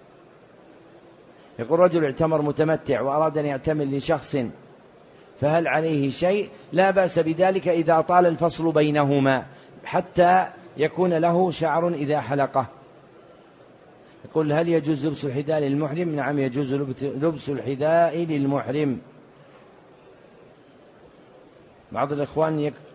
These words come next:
بخطه يكتب السؤال مرتين. يقول: "من أراد الحج متمتع ولديه مال وأراد أن يصوم لكي يوفر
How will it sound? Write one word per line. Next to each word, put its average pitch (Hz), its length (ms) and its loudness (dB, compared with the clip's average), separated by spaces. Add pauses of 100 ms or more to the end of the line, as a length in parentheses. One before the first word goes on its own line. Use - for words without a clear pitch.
بخطه 160 400 -2
يكتب 151 400 -4
السؤال 160 420 -4
مرتين. 135 560 0 (3750)
يقول: 143 300 0
"من 175 160 0
أراد 160 380 2
الحج 135 520 -4
متمتع 143 760 -2 (360)
ولديه 165 580 2
مال 127 300 0 (500)
وأراد 175 460 4
أن 175 340 2
يصوم 165 520 2
لكي 175 340 0
يوفر 175 800 2